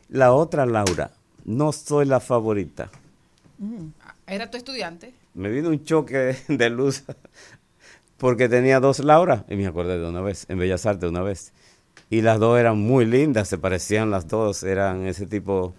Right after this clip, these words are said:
Speaker 1: así como con el pelo
Speaker 2: Celina.
Speaker 1: lacio y muy sonriente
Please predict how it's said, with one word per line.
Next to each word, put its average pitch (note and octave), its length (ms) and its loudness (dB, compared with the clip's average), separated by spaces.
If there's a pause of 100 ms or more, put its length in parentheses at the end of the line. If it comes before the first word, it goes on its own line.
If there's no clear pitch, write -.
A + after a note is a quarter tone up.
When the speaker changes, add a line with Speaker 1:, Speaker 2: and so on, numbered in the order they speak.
(280)
Speaker 1:
así F#2 280 -6
como F#2 340 -2
con F2 160 -4
el F2 100 -4
pelo G2+ 200 0
Speaker 2:
Celina. F#2+ 180 2 (120)
Speaker 1:
lacio G#2+ 680 -2 (640)
y G#2+ 100 -2
muy A2 160 -2
sonriente A2 1040 -4